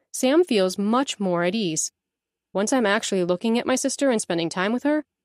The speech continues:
I can't maintain the terrible version of her that I've created in my mind," Sam says. In real life, she apologizes if she says something in a rude way.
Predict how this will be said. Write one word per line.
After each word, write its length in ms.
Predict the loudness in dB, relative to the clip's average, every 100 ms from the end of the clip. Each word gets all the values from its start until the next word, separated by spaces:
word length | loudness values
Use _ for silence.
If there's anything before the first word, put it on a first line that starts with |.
| _ _ _ -6
I 80 | -2
can't 260 | 0 2
maintain 580 | 4 4 2 2 4 4
the 60 | 2
terrible 380 | 0 0 0
version 380 | 0 0 2 0
of 100 | 0
her 240 | 0 0 0
that 140 | 0
I've 160 | -2 -2
created 360 | -2 0 0
in 80 | -2
my 120 | 0
mind," 380 | 0 0 -2 -6 _ _ -10
Sam 280 | -6 -4 -4
says. 380 | -4 -4 -6 -10 _ _ _ _ _ -2
In 120 | 2
real 220 | 4 4
life, 240 | 4 4 2
she 160 | -2
apologizes 840 | -4 -4 0 2 2 2 0 0 -2
if 80 |
she 140 | -4 -6
says 280 | -2 -2 -2
something 300 | -4 -2 -2
in 100 | 0
a 60 |
rude 220 | 0 0
way. 320 | 0 0 -2